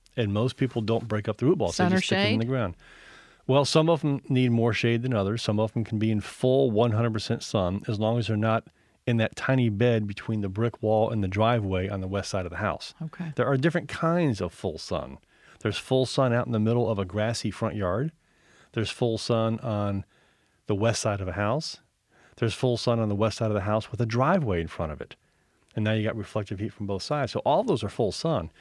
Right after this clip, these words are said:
Speaker 1: But most azalea, or all the southern indica azaleas, the ones that have big leaves and big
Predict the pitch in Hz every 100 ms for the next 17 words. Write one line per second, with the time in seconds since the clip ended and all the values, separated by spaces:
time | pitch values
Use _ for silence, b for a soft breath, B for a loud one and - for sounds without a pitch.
0 | b b b 123 127 123 196 - 113 98
1 | 135 151 123 101 98 - 147 120 - 135
2 | 117 95 143 214 180 - 110 95 90 80
3 | 87 - 101 107 110 98 90 107 101 101
4 | 98 90 92 92 95 95